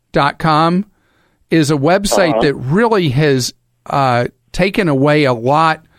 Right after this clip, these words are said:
Speaker 1: of the space that used to go to magazines. There's so much information there about destinations and,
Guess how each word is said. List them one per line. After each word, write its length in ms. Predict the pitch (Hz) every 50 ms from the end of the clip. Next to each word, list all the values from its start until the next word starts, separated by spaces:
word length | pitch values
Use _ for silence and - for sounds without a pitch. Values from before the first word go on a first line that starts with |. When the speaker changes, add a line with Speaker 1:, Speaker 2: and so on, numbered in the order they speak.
| _ _ _ _ _ _ _ _ _
Speaker 1:
of 440 | 139 139 139 135 135 131 123 123 - - _ _
the 140 | 147 139 127
space 580 | - - - - 202 196 190 185 156 - -
that 240 | - 156 143 - 123
used 280 | 151 196 214 196 - -
to 60 | 185
go 160 | 156 160 147
to 80 | 147 139
magazines. 840 | 131 135 135 139 147 156 147 127 - - 117 104 98 - - - -
There's 260 | 131 123 123 110 -
so 320 | - - - 180 180 196
much 300 | 196 185 175 160 - -
information 720 | 170 143 139 - 165 139 139 139 143 143 - - 170 139 123
there 340 | 123 123 120 117 113 107 - - - - _ _ _ _ _ _ -
about 440 | 147 127 123 135 123 120 123 -
destinations 1200 | - 147 139 139 - - - - 110 113 139 170 202 208 170 - - 202 175 170 170 165 160 - 156
and, 400 | - - 123 113 110 101 117